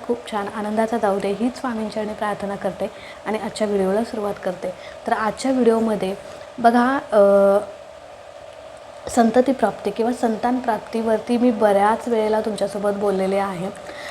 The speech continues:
तर, अ, माझ्या, अ, संततीविषयी म्हणजे मी सं-, मला, मी स्वतः संतान प्राप्तीसाठी कोणती सेवा केली, म्हणजे आता, अ, आत्ता ह्या वेळेला किंवा आधीच्या म्हणजे प्रबल ज्यावेळी झाला त्याच्या वेळेला,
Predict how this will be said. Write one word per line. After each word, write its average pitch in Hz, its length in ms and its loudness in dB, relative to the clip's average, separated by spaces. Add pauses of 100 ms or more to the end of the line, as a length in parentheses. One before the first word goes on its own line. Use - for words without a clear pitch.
(220)
तर, 214 180 6
अ, 214 320 6 (400)
माझ्या, 226 600 0 (140)
अ, 202 420 4 (360)
संततीविषयी 208 580 -2
म्हणजे 202 240 -2 (240)
मी 233 280 2
सं-, 240 280 0
मला, 214 200 0 (340)
मी 233 100 2
स्वतः 240 340 0
संतान 233 420 -2
प्राप्तीसाठी 214 600 -2 (480)
कोणती 226 320 4
सेवा 226 320 4
केली, 185 400 0 (460)
म्हणजे 214 320 -2 (100)
आता, 226 400 0 (260)
अ, - 100 0 (260)
आत्ता 202 280 -2
ह्या 226 260 2
वेळेला 196 440 2 (220)
किंवा 214 160 -2
आधीच्या 220 420 0
म्हणजे 202 240 -4
प्रबल 226 380 4 (300)
ज्यावेळी 214 340 4
झाला 196 300 -2 (440)
त्याच्या 220 320 4
वेळेला, 240 480 4